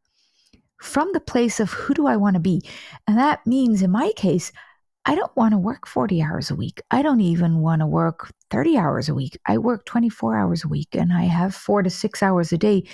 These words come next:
that I just align me with who I wanna be so that I even understand what it means to take one step a day.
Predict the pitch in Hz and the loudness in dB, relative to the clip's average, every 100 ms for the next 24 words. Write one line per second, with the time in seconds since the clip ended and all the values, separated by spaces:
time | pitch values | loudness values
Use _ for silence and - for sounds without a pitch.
0 | - - - - - 180 202 277 - 214 | -20 -20 -20 -20 -2 2 2 2 0 -2
1 | - - _ - 165 165 190 233 240 220 | -4 -18 _ -2 0 2 4 4 4 4
2 | 190 170 175 202 180 156 160 175 185 165 | 4 4 4 4 2 2 0 -2 0 0
3 | 156 156 147 175 214 - - _ _ _ | 0 -2 -2 -2 -2 -2 -6 _ _ _
4 | _ _ _ - 185 170 170 170 170 175 | _ _ _ -2 0 4 4 4 4 2
5 | 165 165 165 156 185 175 165 160 185 226 | 2 2 0 0 2 2 2 0 2 2
6 | 190 - - 160 - 156 151 - - 160 | 0 -4 -4 -4 -2 -4 -4 -6 -6 -8
7 | 175 190 | -10 -12